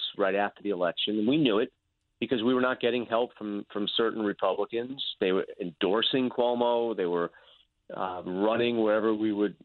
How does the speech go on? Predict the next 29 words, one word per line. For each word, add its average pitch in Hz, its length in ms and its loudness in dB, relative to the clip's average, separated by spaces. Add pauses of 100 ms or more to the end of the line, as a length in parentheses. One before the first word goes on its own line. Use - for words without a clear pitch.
when 107 200 0
we 110 80 4
would 107 160 2
show 104 160 2
up, 110 180 0
they 98 100 -12
wouldn't 104 320 -4
show 107 200 4
up. 120 200 0 (220)
Uh, 92 360 -8 (120)
and 92 160 -2
that 117 160 2
was 123 140 0
the 117 80 2
deal 120 260 2
that 120 140 0
they 110 100 0
had. 117 460 -2
So, 113 220 0 (640)
you 147 80 0
know, 139 160 2
I, 131 280 0
I 135 120 -2
had 131 360 0
the - 80 -4
party's 123 360 -2
backing, 113 540 -2
yes, 107 360 0 (240)
but 101 320 2